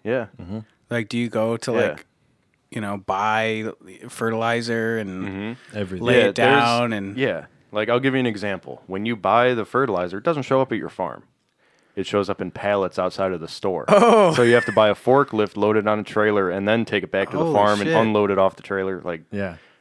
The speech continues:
Speaker 1: yeah.
Speaker 3: Do you hire people? You do it
Speaker 1: Yeah.
Speaker 3: all on your own?
Speaker 2: You can
Speaker 1: Yeah.
Speaker 2: hire them to just, <clears throat> like, let's say that you're, like, spraying fertilizer. You can hire them to do that, but you can't hire them to, like, go to the store and pick shit up
Speaker 1: Right.
Speaker 2: and stuff like that.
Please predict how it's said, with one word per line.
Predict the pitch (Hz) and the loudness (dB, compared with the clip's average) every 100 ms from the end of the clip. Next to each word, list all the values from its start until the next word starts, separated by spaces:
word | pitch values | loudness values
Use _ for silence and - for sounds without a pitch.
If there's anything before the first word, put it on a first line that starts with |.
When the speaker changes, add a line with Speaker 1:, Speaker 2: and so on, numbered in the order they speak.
| - | -8
Speaker 1:
yeah. | 92 82 - - | -4 -4 -6 -4
Speaker 3:
Do | 151 | 0
you | 143 | 0
hire | 110 113 120 151 | 0 0 0 0
people? | 170 202 190 226 220 _ _ _ _ _ _ | -4 -8 -6 -6 -6 _ _ _ _ _ _
You | - 123 | -6 -4
do | 131 147 | 2 4
it | |
Speaker 1:
Yeah. | 151 131 | 6 6
Speaker 3:
all | 120 | 2
on | 113 | -2
your | 113 | -2
own? | 107 131 165 170 | -2 -2 -6 -4
Speaker 2:
You | 127 | -2
can | 135 147 | 0 0
Speaker 1:
Yeah. | - | 4
Speaker 2:
hire | 123 120 | 6 6
them | 113 110 104 | 2 -2 -4
to | - 101 87 | -6 -6 -8
just, | - 117 107 - - - | -6 -4 -4 -8 -14 -10
<clears throat> | 196 143 135 101 | -2 0 0 0
like, | 107 101 | -6 -4
let's | 107 - | -6 -4
say | 104 98 | -4 -2
that | 98 | -4
you're, | 98 | -6
like, | 98 90 80 - _ _ _ _ _ _ _ | -6 -6 -10 -14 _ _ _ _ _ _ _
spraying | - - 110 104 | -12 -4 -2 -2
fertilizer. | 98 101 98 107 110 107 117 113 _ _ _ - | -6 -6 -4 -2 -2 -4 -8 -12 _ _ _ -8
You | 117 | -4
can | 117 | -2
hire | 107 120 104 | 0 2 0
them | 101 | -4
to | 95 | -8
do | 92 98 | -10 -10
that, | 90 85 - | -10 -12 -8
but | 107 | -8
you | |
can't | 113 117 92 | -4 -6 -4
hire | 104 90 | -6 -8
them | 90 | -10
to, | 85 | -12
like, | 80 - | -14 -8
go | 98 | -8
to | 87 | -8
the | |
store | - - 92 | -10 -8 -8
and | 87 | -10
pick | 95 | -14
shit | - 101 95 | -12 -10 -8
up | 95 | -4
Speaker 1:
Right. | 98 78 | -4 -6
Speaker 2:
and | 87 | -10
stuff | 92 85 | -14 -16
like | 80 | -18
that. | - 85 | -16 -18